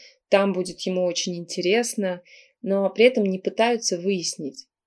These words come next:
в чём заключается истинная причина слёз и нежелания идти. Может быть, желание остаться дома, побыть с мамой, не встречаться с конкретным воспитателем или с конкретным ребёнком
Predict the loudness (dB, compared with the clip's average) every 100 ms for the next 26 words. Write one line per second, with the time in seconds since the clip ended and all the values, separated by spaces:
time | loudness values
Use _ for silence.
0 | _ -4 2 2 4 2 0 -4 0 0
1 | 0 -2 -4 2 0 0 -2 -2 -2 -4
2 | -4 -2 -2 -2 -2 -2 0 0 0 -4
3 | -4 -4 -2 -2 -4 -8 -8 -8 -8 -10
4 | _ _ _ _ _ _ _ _ -6 -2
5 | -2 -2 -4 -4 -12 _ _ -4 2 4
6 | 4 0 0 -2 0 -4 -2 -4 -6 -6
7 | -4 -4 -6 -6 -8 -8 -12 -14 _ -20
8 | -18 -18 -8 -6 -2 -2 0 0 -2 -6
9 | -6 -4 -2 0 0 -4 -6 -4 -4 -4
10 | -6 -8 -8 -8 -8 -6 -6 -6 -10 -6
11 | -4 -4 -4 -6 -6 -12 -12 -14 -18